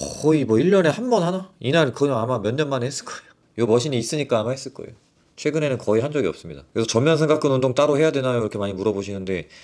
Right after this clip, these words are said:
프론트 레이즈도 안 하고 저는 이 뉴트럴 그립으로도 뭐 전면 삼각근 타겟팅 운동도 웬만하면 잘 안 합니다. 그러니까 전면 타겟팅을 하면 어깨를 쉽게 다칠 수 있는 것 같아서 잘 안 하는데, 이것도 뭐 뭔가 나의 또 갇혀있는 사고일 수도 있게, 고집일 수 있기 때문에 요거의 틀을 또 깨주실 분이 계시다면은 또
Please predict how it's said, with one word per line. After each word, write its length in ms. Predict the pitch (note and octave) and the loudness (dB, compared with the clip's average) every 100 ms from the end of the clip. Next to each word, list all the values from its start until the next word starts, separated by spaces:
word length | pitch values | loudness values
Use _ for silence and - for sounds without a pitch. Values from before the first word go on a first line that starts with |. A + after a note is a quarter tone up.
| - _ | -20 _
프론트 300 | - F3 E3 | -2 -2 2
레이즈도 400 | C#3+ C3 A#2+ A2+ | 2 4 2 0
안 100 | F2 | 0
하고 180 | G2 F2+ | -4 -6
저는 280 | E2 G2 F#3 _ - | -8 -12 -14 _ -10
이 200 | G#2+ G#2+ | -4 -4
뉴트럴 340 | A#2 D#3 C#3+ | -2 2 2
그립으로도 680 | A#2 A#2 A2 A2 G2+ F#2 F2+ | 2 0 0 -4 -2 -4 -4
뭐 100 | G2 | -6
전면 240 | F#2 A2 A#2 | -6 -6 -4
삼각근 260 | A#2 G2+ | -4 -6
타겟팅 380 | - C#3 C3+ G#2+ | -6 -8 -6 -8
운동도 320 | G2 G2+ F#2+ | -6 -4 -2
웬만하면 380 | E2+ F#2 G2+ F#2 | 0 -2 -2 -4
잘 120 | F#2+ F2+ | -6 -6
안 80 | D2+ | -8
합니다. 280 | D2+ C2+ C2+ | -10 -14 -18
그러니까 160 | _ G#2+ | _ 0
전면 320 | B2+ D#3+ F#3 | 2 4 4
타겟팅을 520 | F#3 F3+ F3+ E3+ E3 | 4 2 0 0 4
하면 160 | D#3+ D3+ | 4 4
어깨를 360 | G#2 - D#3 C3+ | 2 4 4 4
쉽게 260 | - - D3+ | 2 0 0
다칠 280 | F#2+ - | 0 -2
수 140 | C#3 A#2 | -2 -4
있는 200 | G2 A2 | -4 -2
것 80 | E2+ | -2
같아서 300 | - F2 G#2 | -2 -8 -8
잘 180 | F2 D#2+ | -8 -6
안 100 | D#2+ | -6
하는데, 380 | F2 E2+ G#2 - | -6 -8 -10 -8
이것도 320 | A2 D3 E3 D#3 | 0 0 2 4
뭐 180 | C3 C3 | 4 4
뭔가 320 | A2+ B2+ A#2+ | 4 4 4
나의 340 | G#2 A2+ A2 | 4 6 4
또 100 | A2 | 0
갇혀있는 520 | - - - C#3+ B2 A#2 | -6 -6 2 2 2 0
사고일 420 | C#3+ C#3+ D3 A#2 | 0 2 2 2
수도 180 | - A2+ | -2 -10
있게, 200 | - G2+ | -8 -6
고집일 380 | - A2+ B2 A#2+ | -4 -2 -2 -2
수 100 | G#2 | -6
있기 160 | - | -8
때문에 420 | - F#2+ G2+ E2 - - _ _ | -8 -8 -6 -12 -14 -20 _ _
요거의 320 | A#2+ C#3 E3 | 0 2 2
틀을 240 | E3 G3 F3+ | 2 0 0
또 140 | F3 | 0
깨주실 380 | D#3+ G3+ G3+ F#3 | -2 -2 -2 -4
분이 200 | F3 D3+ | -4 -8
계시다면은 600 | G#2 G2+ A2+ G#2+ G#2 G2 | -6 -8 -6 -6 -8 -10
또 300 | A2 G#2+ D#2+ | -8 -8 -10